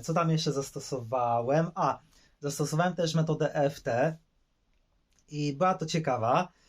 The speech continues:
Metoda E F T, e, to polega na tym, że, mm, nasze ciało też pozbywa się różnych traum poprzez trzęsienie ciała. No i ja zrobiłem taką podstawową metodę E F T, e, typu położyłem się na, na płasko na ziemi,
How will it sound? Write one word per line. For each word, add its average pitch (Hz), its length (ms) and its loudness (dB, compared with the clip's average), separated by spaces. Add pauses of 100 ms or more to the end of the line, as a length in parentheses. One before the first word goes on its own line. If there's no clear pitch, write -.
(200)
Metoda 185 400 0
E 165 40 4
F 160 120 -2
T, 147 340 0 (280)
e, 131 160 -10
to 160 160 -8
polega 160 320 0
na 165 140 2
tym, 165 160 -4
że, 151 280 2 (320)
mm, 120 360 -6 (160)
nasze 185 240 0
ciało 180 180 2
też 160 200 -2
pozbywa 131 380 -4
się 123 320 -2 (300)
różnych 131 320 -6
traum 139 420 0 (420)
poprzez 139 240 -4
trzęsienie 151 480 2
ciała. 127 540 0 (420)
No 135 120 -4
i 147 80 0
ja 180 120 2
zrobiłem 180 300 0
taką 165 200 -2
podstawową 156 520 0
metodę 127 380 -4
E 127 80 -2
F 123 140 -6
T, 135 340 -2 (380)
e, 123 800 -8
typu 156 240 -4
położyłem 147 460 2
się 143 180 0
na, 139 120 2
na 135 220 -2
płasko 139 320 -4
na 131 120 -2
ziemi, 123 480 -2